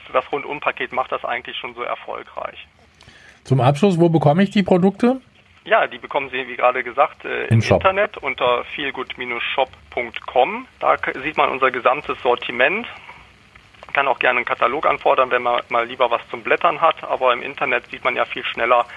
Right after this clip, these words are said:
Speaker 1: da reagiert man ja auch viel schneller auf neue Produkte oder halt entsprechende Themen, die wir gerade im Internet sehr, äh, gut darstellen können.
Speaker 2: Aber das finde ich jetzt eine, äh, spannende Geschichte, also dass Sie auch wirklich noch einen Katalog haben, weil es gibt ja doch den einen oder anderen,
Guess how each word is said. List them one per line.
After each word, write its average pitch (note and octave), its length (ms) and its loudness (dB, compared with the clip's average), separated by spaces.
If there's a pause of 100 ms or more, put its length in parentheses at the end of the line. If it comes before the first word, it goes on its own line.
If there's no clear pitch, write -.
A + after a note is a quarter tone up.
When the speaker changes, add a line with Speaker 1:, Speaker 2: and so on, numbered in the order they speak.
(100)
Speaker 1:
da B2 100 2
reagiert A#2 440 0
man B2 100 0
ja A#2 80 2
auch A2+ 140 -2
viel A#2+ 160 -8
schneller A2+ 260 -2
auf - 220 -2
neue B2 260 2
Produkte - 720 0
oder A2+ 260 2
halt A#2 160 2
entsprechende A#2 520 -4
Themen, A2+ 500 0 (320)
die A#2+ 80 -4
wir A#2+ 140 2
gerade A2+ 260 -2
im - 80 -4
Internet A2+ 380 -4 (160)
sehr, A2 160 2
äh, A2+ 540 -2
gut A2+ 340 -6
darstellen G#2 520 2
können. G#2+ 260 -10 (260)
Speaker 2:
Aber B2 180 6
das C#3 160 2
finde G3 160 2
ich F3+ 80 -4
jetzt F3+ 160 -2
eine, C#3 440 2
äh, - 20 0
spannende D#3+ 460 2
Geschichte, E3+ 480 -2
also D3+ 180 0
dass D3+ 180 0
Sie D#3+ 160 -2
auch C3 160 0
wirklich C#3+ 280 0
noch D#3+ 120 2
einen D3 100 0
Katalog C#3+ 520 2
haben, D3 240 4
weil C3+ 120 2
es B2+ 100 -6
gibt F#3 180 -4
ja D#3 100 0
doch E3 180 2
den E3 200 -2
einen D3+ 200 -2
oder D#3+ 220 -2
anderen, F3+ 300 2